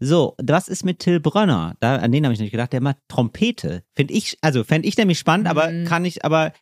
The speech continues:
Speaker 1: vielleicht bist du da klassisch aufgestellt. Du sagst so, Trompete scheiße, weil kann auch geil sein.
Speaker 2: Blinkt bei mir sofort ein, ein Wort auf. Lärmbelästigung. Also, das ist einfach wahnsinnig laut.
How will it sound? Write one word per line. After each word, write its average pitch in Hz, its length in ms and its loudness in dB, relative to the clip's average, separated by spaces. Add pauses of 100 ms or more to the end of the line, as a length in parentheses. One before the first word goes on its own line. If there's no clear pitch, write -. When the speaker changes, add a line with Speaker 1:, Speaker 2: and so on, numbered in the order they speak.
(360)
Speaker 1:
vielleicht 165 300 2
bist 175 120 0
du 180 60 -2
da 175 80 4
klassisch 175 320 0
aufgestellt. 143 500 0
Du 123 60 2
sagst 143 240 0
so, 160 100 0
Trompete 160 460 0
scheiße, 160 500 0 (220)
weil 131 140 2
kann 180 200 -2
auch 160 160 -2
geil 151 240 2
sein. 73 240 -4
Speaker 2:
Blinkt 214 240 -2
bei 202 120 2
mir 214 140 0
sofort 202 360 -4
ein, 196 280 -2
ein 175 300 -2
Wort 175 240 0
auf. 151 300 -6 (360)
Lärmbelästigung. 156 840 -4 (480)
Also, 196 260 -2 (120)
das 254 120 0
ist - 180 -2
einfach 339 320 -6
wahnsinnig 311 420 -6
laut. 285 400 -4